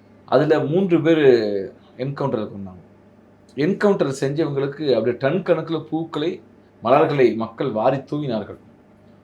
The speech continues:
ஆனால் விசாரணை முடிவுனா மூன்று பேருமே அப்பாவிகள், ஈடுபட்டவர்கள் யார்? என்கவுண்டர் மீன்ஸ் என்ன? கவுண்டருக்கு தான் என்கவுண்டர். கவுண்டர்னா என்னங்க? நான் உங்களை அடிப்பேன், நீங்க என்னை திருப்பி அடிப்பீங்க, அதான் என்கவுண்டர். கரெக்டுங்களா?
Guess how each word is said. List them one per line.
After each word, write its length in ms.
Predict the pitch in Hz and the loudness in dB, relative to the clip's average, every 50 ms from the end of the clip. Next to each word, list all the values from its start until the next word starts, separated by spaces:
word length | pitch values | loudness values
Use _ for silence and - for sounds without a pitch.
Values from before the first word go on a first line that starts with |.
| _ - | _ -10
ஆனால் 320 | - 110 117 123 127 123 | -6 -2 0 0 0 -2
விசாரணை 420 | 113 113 - - 151 156 156 143 | -4 -6 -2 0 0 0 0 -2
முடிவுனா 560 | 131 117 123 127 139 135 131 113 135 143 117 117 | -4 -6 -6 -6 -4 -4 -4 -4 -4 -6 -6 -8
மூன்று 240 | 127 139 139 131 | -8 -6 -6 -2
பேருமே 220 | 110 120 120 139 131 | -2 -2 -2 -2 -4
அப்பாவிகள், 500 | 104 - - 95 98 98 95 92 - - - - - _ _ - - - - _ - _ - _ _ _ | -8 -10 -10 -14 -12 -12 -12 -14 -16 -20 -20 -20 -20 _ _ -20 -20 -20 -20 _ -20 _ -20 _ _ _
ஈடுபட்டவர்கள் 680 | - 131 143 139 123 120 117 - 110 107 - - 110 101 | -10 -6 -6 -4 -4 -4 -4 -4 -6 -6 -6 -8 -10 -10
யார்? 340 | 104 107 - - - _ - - - - - _ _ _ _ - | -10 -10 -12 -18 -20 _ -20 -20 -20 -20 -20 _ _ _ _ 0
என்கவுண்டர் 600 | 110 131 170 175 175 180 180 165 170 143 127 127 | 2 2 2 2 4 4 4 4 2 -4 -4 -4
மீன்ஸ் 280 | 139 147 151 143 - | -6 -6 -8 -8 -8
என்ன? 220 | 120 107 104 98 98 - - | -8 -8 -8 -8 -10 -4 -4
கவுண்டருக்கு 420 | 139 165 190 185 196 185 180 180 | -2 -2 -2 -2 -2 -2 -2 0
தான் 140 | 180 180 139 | -2 -2 -2
என்கவுண்டர். 480 | 123 120 - 120 110 101 95 110 - - - _ _ _ - | -4 -6 -8 -8 -10 -10 -8 -10 -12 -12 -12 _ _ _ -4
கவுண்டர்னா 420 | - 143 180 190 180 180 156 160 156 | -2 0 0 0 -2 -4 -6 -4 -6
என்னங்க? 420 | 135 127 123 127 139 180 214 214 | -4 -4 -6 -6 -8 -8 -8 -8
நான் 300 | 113 110 113 127 156 180 | -6 -6 -4 -2 -2 -2
உங்களை 220 | 185 143 127 117 110 | -2 -2 0 0 0
அடிப்பேன், 360 | 131 131 127 - - 180 214 | 0 -2 -6 -8 -8 -6 -6
நீங்க 240 | 185 160 165 156 139 | -4 -6 -6 -6 -6
என்னை 100 | 123 107 | -8 -8
திருப்பி 280 | - 120 127 127 - | -6 -10 -10 -8 -8
அடிப்பீங்க, 280 | 98 101 - - 98 92 | -8 -10 -10 -12 -14 -10
அதான் 240 | 92 104 110 156 131 | -10 -6 -6 -6 -6
என்கவுண்டர். 500 | 110 123 - - 110 101 95 98 92 - _ _ _ _ - - _ - | -6 -8 -10 -10 -12 -12 -12 -12 -14 -14 _ _ _ _ -20 -20 _ -12
கரெக்டுங்களா? 500 | 117 110 - 117 110 107 107 104 101 | -12 -10 -10 -8 -6 -2 -2 -2 -2